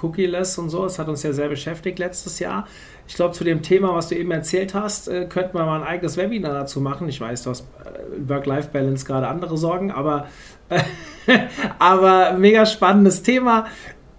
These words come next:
Da frage ich direkt mal den René zwei Dinge. A, möchte ich natürlich von dir hören, mit was du dich am meisten beschäftigt hast, aber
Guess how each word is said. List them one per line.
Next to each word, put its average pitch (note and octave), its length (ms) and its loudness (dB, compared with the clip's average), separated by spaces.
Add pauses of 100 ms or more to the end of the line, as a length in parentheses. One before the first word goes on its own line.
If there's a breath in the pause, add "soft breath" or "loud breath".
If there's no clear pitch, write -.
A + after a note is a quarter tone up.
(120)
Da F#3+ 160 6
frage B3 300 4
ich - 80 -2
direkt B3+ 320 2
mal A#3 140 4
den A3 140 6
René A3+ 560 4
zwei A#3 280 4
Dinge. D#3+ 320 4
A, A3 220 4
möchte A3 200 4
ich - 60 -2
natürlich G#3+ 260 2
von F#3 160 2
dir B3+ 160 4
hören, G#3+ 160 6
mit F#3+ 140 4
was F#3 180 2
du G3+ 80 4
dich F3+ 140 0
am F#3 100 0
meisten F#3 280 0
beschäftigt F#3 460 -4
hast, G#3 300 -4
aber B3+ 520 2